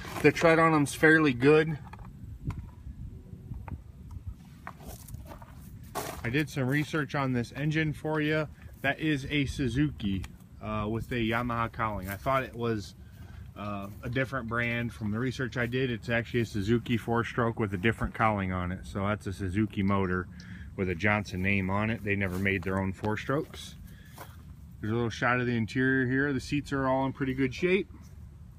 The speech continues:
Does have a fish finder on it and a stereo, a V H F radio over there. Typical dual console setup. Does have your Bimini top here.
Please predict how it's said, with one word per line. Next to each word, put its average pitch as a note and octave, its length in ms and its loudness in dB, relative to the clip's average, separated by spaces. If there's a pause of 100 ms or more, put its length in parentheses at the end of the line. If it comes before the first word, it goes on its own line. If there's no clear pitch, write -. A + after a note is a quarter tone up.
(180)
Does C3 140 -2
have C3 160 -2
a A#2 60 -4
fish - 280 -6
finder C#3 340 -4
on C#3 180 -2
it A#2 120 -8
and A2+ 80 -10
a - 20 -8
stereo, D3+ 720 -2 (480)
a G2+ 60 -8
V B2 140 0
H C3 180 -2
F B2 180 -4
radio C3+ 500 -2
over C3+ 200 -4
there. C3+ 340 -2 (720)
Typical C#3+ 340 -2
dual C3 240 -2
console C3 400 -4
setup. C3+ 480 -2
Does B2 240 -4
have B2+ 240 0
your B2 140 0
Bimini B2+ 360 0
top A#2+ 360 -2
here. C#3+ 320 0